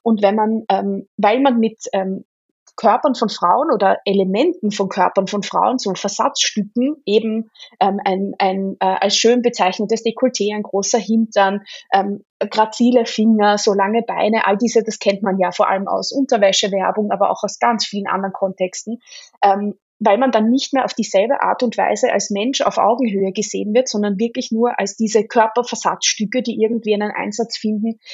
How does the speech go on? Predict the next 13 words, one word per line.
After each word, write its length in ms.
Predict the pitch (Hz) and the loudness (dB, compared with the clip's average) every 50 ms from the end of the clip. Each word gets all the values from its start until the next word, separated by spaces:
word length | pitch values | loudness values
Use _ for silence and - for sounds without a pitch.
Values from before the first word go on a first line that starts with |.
| - - | -16 -6
in 120 | - 226 185 | -4 -4 -2
diesen 220 | 214 208 220 220 | -2 -2 -2 -2
kommerzialisierten 880 | - 208 196 196 202 202 - 202 190 202 196 - 214 214 208 208 208 - | 0 0 0 0 0 0 0 -2 -2 -2 -2 -2 -2 -2 -2 -2 -4 -6
Zusammenhängen. 840 | - 202 - - 180 180 175 190 185 170 185 185 180 185 185 180 180 - - - - - - 233 | -4 -4 -6 -6 -6 -6 -6 -6 -6 -6 -8 -8 -8 -8 -8 -10 -12 -14 -16 -16 -16 -16 -14 -4
Und 240 | - 226 220 208 - - _ | 0 0 0 0 -2 -2 _
genau, 240 | - 226 208 180 185 | 0 2 2 2 2
also 200 | 190 202 - 240 | 2 2 0 -2
ich 120 | 233 - | 2 2
würd 180 | 240 240 240 - - _ | 2 2 2 -2 -10 _
kurz 300 | - - 285 302 302 - | -6 -4 -2 -2 -2 -2
zusammengefasst 840 | - - 269 - 190 180 208 247 262 254 240 - - 196 196 - - | -2 -2 -2 0 0 0 0 0 0 0 0 2 0 0 -2 -4 -4
sagen, 340 | - 185 185 196 226 247 226 | -4 -4 -2 -2 -2 0 2
dass 320 | 214 196 196 190 - - | 2 2 0 0 -6 -14